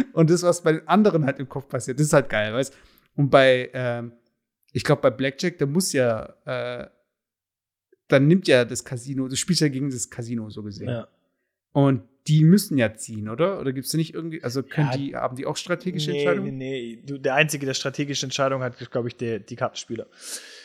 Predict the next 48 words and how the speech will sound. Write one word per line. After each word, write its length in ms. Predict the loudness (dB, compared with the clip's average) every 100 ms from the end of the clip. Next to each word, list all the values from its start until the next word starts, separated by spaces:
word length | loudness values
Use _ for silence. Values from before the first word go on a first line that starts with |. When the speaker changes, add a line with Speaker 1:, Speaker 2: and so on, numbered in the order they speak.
| -20 _ 4
Speaker 2:
Mesut, 540 | 8 8 6 -2 -12 _
Speaker 1:
Ja. 340 | 4 4 4 _ _
Speaker 2:
ich 220 | -2 2
mu-, 120 | 4
ich 180 | 4 4
guck 160 | 2 4
auf 160 | 2
die 100 | 0
Uhr 220 | 2 4 4
und 100 | 2
ich 120 | -2
muss 200 | -6 -4
echt 220 | -6 -4
sagen, 280 | -6 -6 -10
ich 100 | -8
bin 140 | -8
so 200 | -4 -2
abartig 640 | 0 -2 -2 -4 -2 -2 0
müde. 420 | 0 0 -2 -4 _ _ _ _ _ _ _ _ -4
Wir 180 | 4 10
müssen, 320 | 10 10 2
Speaker 1:
Okay, 200 | 8 12
warte, 240 | 12 10
Speaker 2:
wir 100 | 6
Speaker 1:
Leute, 200 | 4 8
Speaker 2:
müssen 280 | 8 8 0 4
Speaker 1:
wir 140 | 8
machen, 300 | 10 8 4 -4 -2
wir 140 | 6
machen, 360 | 6 6 -4 -8 2
Leute, 260 | 2 4
ihr 180 | 0 2
wolltet, 300 | 0 0 -6
ihr 80 | 2
wolltet's 340 | 2 2 -4 -8
wissen, 360 | -6 -4 -6 -12 _ _ -2
wir 120 | 6
machen 260 | 6 8 4
jetzt 220 | 2 -2
noch 120 | -6
die 120 | -6
Top 320 | -2 4 4 4
drei 240 | 2 2
der 140 | 0
Dragon 260 | -4 -2 -2
Ball 120 | -6
Charaktere. 520 | -6 -12 -10 -14 -12 2
Speaker 2:
Oh, 400 | 6 10 12